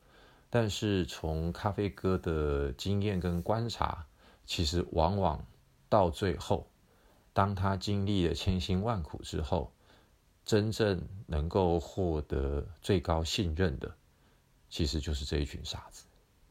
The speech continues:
那当然，你说这一群傻子傻不傻？我认为他又分成了有几部分，一部分是他真的本来就是傻傻的，那那个傻是因为他没有心机，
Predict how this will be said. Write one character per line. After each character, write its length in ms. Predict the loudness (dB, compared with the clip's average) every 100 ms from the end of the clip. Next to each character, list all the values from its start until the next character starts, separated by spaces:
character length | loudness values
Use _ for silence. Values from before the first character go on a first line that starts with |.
| _ _ _
那 140 | 2
当 220 | 4 4
然， 220 | 4 2 2
你 140 | 0
说 180 | 0 0
这 160 | 2
一 20 | 0
群 180 | 0 0
傻 260 | -2 -4
子 260 | -8 -10 -12 -16 _ _
傻 160 | -6 -4
不 160 | -2 -2
傻？ 260 | -2 -4 -16 _ _ _ _ _
我 140 | 0 2
认 220 | 2 2
为 380 | 2 2 0 -4 -4
他 180 | -2 2
又 160 | 2
分 240 | 2 2 2
成 220 | 0 -2
了 80 | -2
有 180 | -2
几 220 | -4 -8 -8
部 140 | -8 -6
分， 280 | -6 -6 -10 -16 -20 _
一 100 | -2
部 220 | 2 2
分 240 | 2 2 2
是 260 | 0 -2 -6 -18 -2
他 160 | 0
真 320 | 2 4 4
的 100 | 4
本 240 | 0 -2 -4
来 300 | -2 -4 -6 -10 -6
就 120 | -2
是 140 | 0 0
傻 220 | 0 -2
傻 200 | -4 -12 -14
的， 140 | -16 -16 _ _ _ _ _
那 120 | 0
那 160 | 2 2
个 120 | 0
傻 360 | 2 0 0 -8
是 200 | -6 -2
因 120 | 0
为 160 | 2 0
他 440 | 0 0 0 -4
没 160 | 0 2
有 140 | 2
心 260 | 0 -2 -2
机， 320 | -4 -4 -4